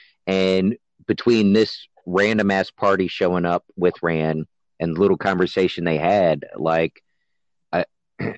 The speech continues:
I think, uh, Lord, uh, Bar-, Barthane, how do you,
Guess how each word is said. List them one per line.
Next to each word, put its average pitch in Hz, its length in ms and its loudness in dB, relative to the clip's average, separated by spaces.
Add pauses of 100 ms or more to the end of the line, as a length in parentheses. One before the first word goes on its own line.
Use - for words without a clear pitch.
(120)
I 90 280 2
think, 98 320 -2 (200)
uh, 90 260 4
Lord, 98 480 2
uh, 90 500 4 (760)
Bar-, 87 240 2
Barthane, 95 560 -2
how 95 120 -8
do 85 60 -4
you, - 40 -12